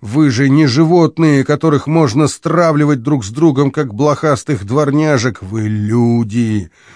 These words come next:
вы люди, братья мои дорогие. Гляньте на себя.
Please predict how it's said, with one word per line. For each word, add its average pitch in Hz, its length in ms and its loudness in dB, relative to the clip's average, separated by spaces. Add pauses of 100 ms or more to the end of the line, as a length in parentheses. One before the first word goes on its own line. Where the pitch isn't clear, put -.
(120)
вы 127 380 0
люди, 135 720 2
братья 123 680 -2
мои 113 280 0
дорогие. 104 680 -6 (400)
Гляньте 123 600 -2
на 107 80 -2
себя. 117 520 -4